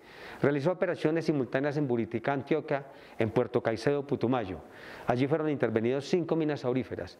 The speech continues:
incautados quince motores y elementos propios de esta actividad ilícita. Es importante mencionar que superior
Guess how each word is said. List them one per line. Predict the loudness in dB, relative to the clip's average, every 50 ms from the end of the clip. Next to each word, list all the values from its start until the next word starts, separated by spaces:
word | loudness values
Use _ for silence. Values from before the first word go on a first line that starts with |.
| -20 -20 -20 -20 -10 -4 -2
incautados | 0 2 2 2 2 2 0 0 0 -4 -2
quince | 0 0 0 2 2 0
motores | 0 0 0 0 0 0 0 -2 -6 -8 -16 -20 -20 -20 -10 -2 0
y | 2
elementos | 2 2 0 0 0 0 0 -2 0 0
propios | 0 0 2 2 0 2 2
de | 0
esta | 0 0 0 -2 -2 -2 -2 -4
actividad | -4 -4 0 0 0 2 2 2 2 0 -2 -4 -6 -10 -4 -2
ilícita. | 0 0 0 -2 -2 -4 -6 -4 -6 -6 -8 -10 -16 -20 -20 -18 -18 -16 -16 -16 -16 -16 -16 -14 -14 -14 -16 -16 -18 -20 -20 -20 -20 -20 -20 -6 -2
Es | 0 0 2
importante | 2 0 0 0 0 0 0 0 0 0
mencionar | 0 0 0 0 0 0 0 0 -2 -6 -12 -18 -20 -20 -20 -20 -20 -20 -20 -20 -20 -20 -20 -18 -18 -18 -18 -18 -2 0
que | 0 2
superior | 2 2 2 2 2 2 2 2 2 0 0 -2 -6 -8 -10 -12